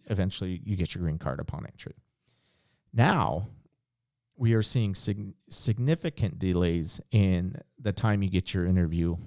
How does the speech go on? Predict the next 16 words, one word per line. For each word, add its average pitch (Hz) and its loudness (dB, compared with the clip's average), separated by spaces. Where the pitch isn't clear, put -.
after 92 0
you've 87 0
been 85 2
documentarily 80 0
qualified - -6
from - -6
the 73 -6
M - -8
V - -8
C. - -6
There 120 2
was 113 4
actually 143 6
a 120 6
conference 117 2
call 131 4